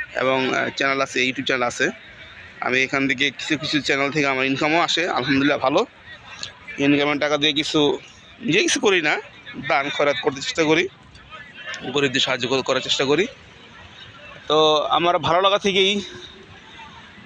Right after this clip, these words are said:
আমি just <laughs> ভালো লাগা থেকেই এইসব পেজ এবং চ্যানেল খুলেছি। তো আপনাদের অ-, অনুরোধ, আপনারা আমাকে সাপোর্ট করুন। আমাকে সাপোর্ট করলে এই বিনিময়ে আপনারা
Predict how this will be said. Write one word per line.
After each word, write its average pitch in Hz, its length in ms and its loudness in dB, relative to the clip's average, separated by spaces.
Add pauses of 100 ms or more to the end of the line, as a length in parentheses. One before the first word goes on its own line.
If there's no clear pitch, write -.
(140)
আমি 170 180 2
just 226 180 0 (480)
<laughs> - 760 -8
ভালো 196 180 0
লাগা 208 160 4
থেকেই 180 240 4
এইসব 156 280 2 (460)
পেজ 170 280 0
এবং 139 220 0
চ্যানেল 147 280 0
খুলেছি। 151 420 2 (580)
তো 127 340 4
আপনাদের 151 320 2
অ-, 151 220 0
অনুরোধ, 143 280 4 (220)
আপনারা 123 500 -2
আমাকে 127 260 -4
সাপোর্ট 131 280 0
করুন। 180 240 0
আমাকে 123 280 -2
সাপোর্ট 123 280 -4
করলে 151 280 2
এই 123 260 0
বিনিময়ে 135 560 0
আপনারা 120 440 -2